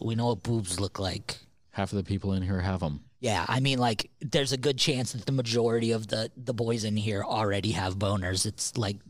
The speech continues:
Speaker 1: we're that age, so.
Speaker 2: There's a little divot in the bottom of the wooden desk.
Speaker 1: Like, everybody's, their, their pants elastic is stretched out at this point.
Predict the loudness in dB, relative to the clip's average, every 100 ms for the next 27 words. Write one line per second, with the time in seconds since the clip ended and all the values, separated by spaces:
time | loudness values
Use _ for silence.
0 | -6 -4 -2 0 0 0 0 0 -2 -2
1 | -2 -2 -2 -4 -10 -14 _ _ -4 -2
2 | -2 -2 -2 -4 -6 -16 -6 -4 -2 -6
3 | -10 -8 -6 0 0 0 -2 0 -2 -4
4 | -6 -2 0 2 0 -2 -6 -12 -10 -8
5 | 0 2 2 0 0 0 2 -2 -4 -8
6 | -4 -2 -4 -8 _ _ _ _ -4 -2
7 | -2 -2 -2 -2 -2 -2 0 0 -2 -2
8 | -2 -2 -2 -2 -2 -2 -2 -4 -8 -8
9 | -6 -6 -6